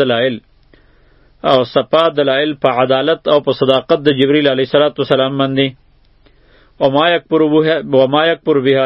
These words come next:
الا الفاسقون، او انکار نه کوي د دغه صاف دلایلو نه په صداقت او عدالت د جبریل علیه السلام باندې مګر فاسقان، وتونکي د دین د الله تعالی نه بې دینه خلک. دوی معنا آیات بینات،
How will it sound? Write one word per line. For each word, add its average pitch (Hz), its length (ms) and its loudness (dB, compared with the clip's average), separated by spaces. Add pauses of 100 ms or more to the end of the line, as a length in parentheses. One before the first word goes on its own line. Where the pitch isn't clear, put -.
(120)
الا 135 160 0
الفاسقون، 135 680 0 (380)
او 151 60 2
انکار 143 480 2
نه 160 140 -4
کوي 156 200 -2
د 131 80 -2 (120)
دغه 135 140 0 (120)
صاف 165 240 2
دلایلو 143 460 -2
نه 151 160 0
په 143 180 -2
صداقت 139 540 0
او 151 160 2
عدالت 135 320 0
د 131 160 -8
جبریل 139 320 2
علیه 135 120 0
السلام 135 300 0
باندې 135 300 -2
مګر 139 260 2
فاسقان، 135 500 0 (680)
وتونکي 156 480 -2
د 131 80 2
دین 143 220 -2
د 131 60 2
الله 135 280 2
تعالی 131 260 0
نه 135 140 -2 (640)
بې 127 200 0
دینه 127 160 0
خلک. 101 280 -4 (1700)
دوی 139 240 2
معنا 151 320 0 (140)
آیات 139 440 0
بینات، 143 600 -2